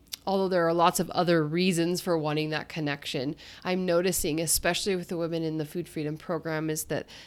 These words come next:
they're finding, um, a, a happier relationship with their body, and it's leading to more desire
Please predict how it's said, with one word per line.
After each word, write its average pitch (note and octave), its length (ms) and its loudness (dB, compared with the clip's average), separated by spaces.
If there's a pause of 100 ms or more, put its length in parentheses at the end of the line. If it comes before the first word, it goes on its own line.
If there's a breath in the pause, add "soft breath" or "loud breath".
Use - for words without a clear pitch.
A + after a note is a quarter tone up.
(120)
they're D3 300 2
finding, E3 880 0
um, B2 360 -4
a, F3 120 -6 (200)
a E3+ 60 -2
happier A3+ 500 2
relationship E3+ 680 -4
with D#3+ 100 -10
their D#3 160 -4
body, G#3+ 540 -2 (260 loud breath)
and G3+ 100 2
it's F#3+ 160 -2
leading G#3 420 0
to G3+ 120 -2
more F#3 300 0
desire E3 1040 0